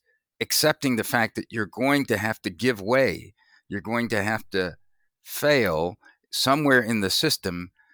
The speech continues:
but bounce back and bounce back even stronger. So, so what happened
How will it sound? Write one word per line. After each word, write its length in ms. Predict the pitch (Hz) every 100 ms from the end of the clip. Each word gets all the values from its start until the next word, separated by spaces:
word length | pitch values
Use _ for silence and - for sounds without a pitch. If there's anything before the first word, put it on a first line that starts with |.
| _ _ _ -
but 200 | 113 -
bounce 300 | 120 117 -
back 380 | 113 90 -
and 100 | 98
bounce 260 | 101 107 -
back 300 | 104 101 -
even 220 | 98 90
stronger. 560 | - - 120 107 73 - _ _ _ _ _
So, 260 | - 127 107
so 140 | - 127
what 160 | 117
happened 560 | 113 165 202 104 95